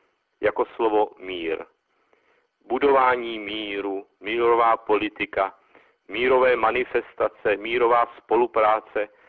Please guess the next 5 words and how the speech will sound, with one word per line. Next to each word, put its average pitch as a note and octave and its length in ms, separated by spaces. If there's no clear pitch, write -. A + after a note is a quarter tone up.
a - 100
dokonce D#3+ 480
i C3 140
mírové C3 420
duchovenstvo. - 800